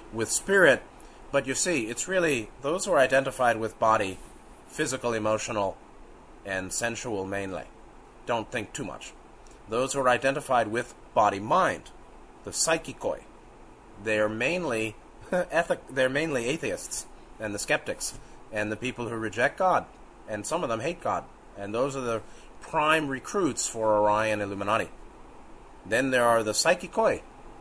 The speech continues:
that the Illuminati attack, <laughs> who are men of spirit or people or beings of, uh, uh, associated with body, mind, spirit, identified with body, mind, spirit, not just body, mind.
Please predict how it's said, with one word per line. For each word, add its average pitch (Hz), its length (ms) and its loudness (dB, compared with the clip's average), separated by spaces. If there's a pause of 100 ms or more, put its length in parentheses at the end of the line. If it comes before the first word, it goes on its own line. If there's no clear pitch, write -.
that 104 280 -4
the 107 100 0
Illuminati 104 500 2
attack, 120 320 -2 (240)
<laughs> - 800 -10
who 123 140 2
are 107 320 8 (120)
men 110 440 2
of 101 360 2
spirit 143 480 4
or 95 160 0
people 156 340 -2
or 113 220 2
beings 120 480 -2
of, 107 400 2
uh, 101 180 2 (100)
uh, 98 400 0
associated 139 500 0
with 110 220 -2
body, 113 240 4
mind, 101 240 2
spirit, - 360 2 (360)
identified 117 560 4
with 104 180 -2
body, 104 240 4
mind, 95 240 0
spirit, 139 400 2
not 95 220 -4
just 160 200 4 (200)
body, 90 200 0
mind. 90 220 -2